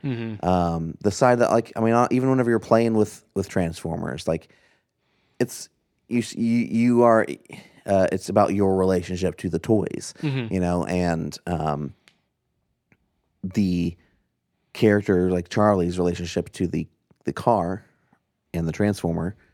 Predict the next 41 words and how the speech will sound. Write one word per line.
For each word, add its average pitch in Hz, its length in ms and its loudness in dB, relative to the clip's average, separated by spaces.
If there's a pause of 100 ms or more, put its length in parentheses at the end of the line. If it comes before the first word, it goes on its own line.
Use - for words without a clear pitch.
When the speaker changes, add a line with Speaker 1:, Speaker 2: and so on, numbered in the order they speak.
(420)
Speaker 2:
that's 85 200 -2
what 76 100 -2
make 85 140 -4
it - 60 -12
special. - 420 -8 (160)
Speaker 1:
Yeah. 139 220 2 (1160)
It's 208 160 6
a 285 60 4
really 240 220 4
good 160 120 4
movie, 127 260 0
man. 110 260 -4
Speaker 2:
Yeah. 123 180 8 (440)
Speaker 1:
Like, 165 160 4
I - 20 8
mean, 202 160 6
it's, 208 160 0
I 202 140 6
feel, 233 240 4
<laughs> 254 60 2
I 208 100 6
feel 220 140 6
like 214 140 6
at 196 80 4
the, 196 120 6
at 185 120 2
the 180 140 8
end 196 100 6
of 196 60 2
the 190 60 8
day, 190 80 8
like, 175 160 6
all 185 160 8
these 202 160 6
things 190 180 4
we're 175 60 4
talking, 190 200 2
it's 175 120 0
like, 165 140 0
man, 202 160 4
this, 196 160 2